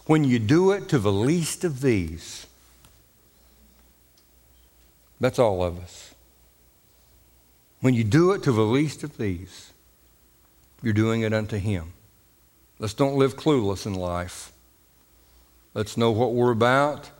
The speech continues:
And as a church, we're trying to reach people. We're trying to do the very best that we can with what we have. And I believe God will honor that.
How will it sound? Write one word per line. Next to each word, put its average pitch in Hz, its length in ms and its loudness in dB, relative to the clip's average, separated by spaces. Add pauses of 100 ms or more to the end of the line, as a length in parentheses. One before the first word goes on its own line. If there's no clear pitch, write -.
(420)
And 101 80 -8
as 98 140 -2
a 92 80 -6
church, 127 420 0
we're 113 80 0
trying 113 320 0
to 98 80 -4
reach 117 360 -2
people. 143 440 -4 (1000)
We're 101 100 -4
trying 113 260 2
to 110 80 2
do 110 80 2
the 101 80 0
very 117 300 2
best 120 320 0
that 127 60 -6
we 120 180 -2
can 139 520 -2 (360)
with 98 160 -2
what 123 180 2
we 135 200 0
have. 95 500 -6 (1200)
And 104 80 0
I 107 60 2
believe 104 220 0
God 104 240 2
will 110 200 0
honor 101 300 0
that. 82 280 -10